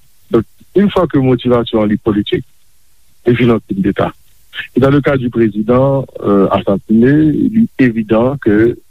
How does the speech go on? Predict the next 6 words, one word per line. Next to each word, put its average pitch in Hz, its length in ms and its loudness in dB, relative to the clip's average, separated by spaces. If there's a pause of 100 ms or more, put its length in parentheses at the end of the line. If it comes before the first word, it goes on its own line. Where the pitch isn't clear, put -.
(160)
motivation, 113 1000 0
raison, 117 760 0
bien 107 160 0
mobile, 113 560 0
crime, - 320 -4
non, 226 160 2